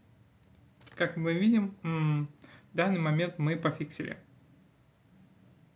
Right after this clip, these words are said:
То есть теперь у нас, если мы не смогли распарсить, то у нас будет возвращаться ноль.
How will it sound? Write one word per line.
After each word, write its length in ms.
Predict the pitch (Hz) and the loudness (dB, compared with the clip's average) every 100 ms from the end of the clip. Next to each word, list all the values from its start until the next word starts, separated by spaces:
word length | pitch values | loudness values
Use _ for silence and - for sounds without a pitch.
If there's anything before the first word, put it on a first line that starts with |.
| - | -10
То 60 | 151 | -6
есть 180 | 135 - | -6 -8
теперь 260 | 147 208 | -2 0
у 80 | 185 | 0
нас, 280 | 170 165 170 | 0 -2 -2
если 460 | 156 175 - 160 | -2 -2 -2 -2
мы 460 | 156 156 170 165 151 | 2 2 2 2 2
не 200 | 147 160 | 0 -2
смогли 400 | 160 160 160 160 | -2 -2 0 0
распарсить, 640 | 156 156 - 262 - - | 0 -2 -4 -6 -6 -10
то 100 | - | -4
у 40 | 160 | 0
нас 160 | 196 | 0
будет 220 | 160 160 160 | 0 -2 0
возвращаться 640 | 147 147 147 160 156 - | 2 2 0 -4 -6 -4
ноль. 280 | 151 143 139 | -2 -2 -4